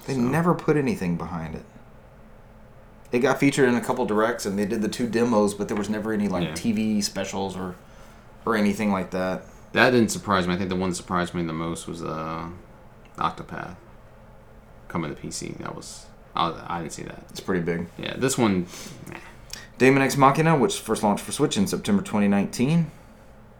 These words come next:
Speaker 1: Okay, I thought it'd been out for, like, at least a year.
Speaker 2: Nope, I think they
Speaker 1: Wow.
Speaker 2: had it six months exclusive, yeah.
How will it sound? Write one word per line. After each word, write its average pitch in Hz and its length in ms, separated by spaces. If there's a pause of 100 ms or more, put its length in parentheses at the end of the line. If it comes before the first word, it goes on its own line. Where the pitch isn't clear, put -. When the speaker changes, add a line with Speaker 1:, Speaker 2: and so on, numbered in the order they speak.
(1000)
Speaker 1:
Okay, 90 380
I - 80
thought - 140
it'd 92 80
been 90 100
out 90 220
for, 85 100
like, 85 220
at 85 80
least 98 380
a 85 40
year. 85 340
Speaker 2:
Nope, 101 220
I 92 80
think 98 180
they 95 60
Speaker 1:
Wow. 92 300
Speaker 2:
had 90 340
it 87 120
six - 220
months 90 220
exclusive, - 540
yeah. 92 140